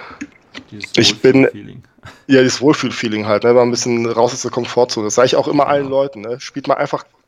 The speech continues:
Speaker 2: irgendwie so einen krassen Kontrast zu der Armee, was ihr immer spielt und das
Speaker 1: Ja.
Speaker 2: bringt euch so viel. Äh,
Speaker 1: Ja,
Speaker 2: wirklich,
Speaker 1: ja.
Speaker 2: es bringt so unfassbar viel. Ähm, ich bin echt gespannt, was, ähm,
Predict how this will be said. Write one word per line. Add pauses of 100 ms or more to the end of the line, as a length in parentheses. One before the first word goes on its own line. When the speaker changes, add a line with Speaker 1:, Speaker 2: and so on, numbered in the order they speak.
Speaker 2:
irgendwie
so
einen
krassen
Kontrast
zu
der
Armee,
was
ihr
immer
spielt
und
das
Speaker 1:
Ja. (220)
Speaker 2:
bringt
euch
so
viel.
Äh,
Speaker 1:
Ja,
Speaker 2:
wirklich,
Speaker 1:
ja.
Speaker 2:
es
bringt (400)
so
unfassbar
viel. (720)
Ähm, (840)
ich (480)
bin (140)
echt
gespannt,
was,
ähm,